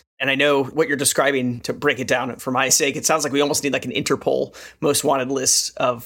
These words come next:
some of these contributors, right? 'Cause they're moving across package managers, they're moving across languages, but ultimately they're still using some of the same attacks. So we need A I to be focused on what's being published and see if we can figure out patterns among some of these nefarious actors.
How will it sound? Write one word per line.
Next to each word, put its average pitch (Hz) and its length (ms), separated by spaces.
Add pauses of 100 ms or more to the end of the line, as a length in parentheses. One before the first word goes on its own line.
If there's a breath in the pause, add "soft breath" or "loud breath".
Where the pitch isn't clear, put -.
some - 140
of 135 60
these 123 120
contributors, 123 560
right? 135 180
'Cause - 280 (260 loud breath)
they're 156 120
moving 151 260
across 135 400
package 135 400
managers, 131 400
they're 127 100
moving 123 220
across 127 300
languages, 127 640 (360 loud breath)
but - 300 (120)
ultimately 156 380
they're 131 140
still 135 260
using 120 220
some 131 120
of 123 60
the 123 60
same 120 200
attacks. 120 440
So 127 160
we 147 120
need 202 240
A 175 180
I 160 160
to - 120
be 143 120
focused 143 460
on 135 300
what's 151 200
being 139 200
published 143 480
and 117 100
see 135 140
if - 120
we 127 60
can 123 60
figure - 240
out 110 120
patterns 120 420
among 120 260
some 117 180
of 113 60
these 120 220
nefarious 123 340
actors. 123 460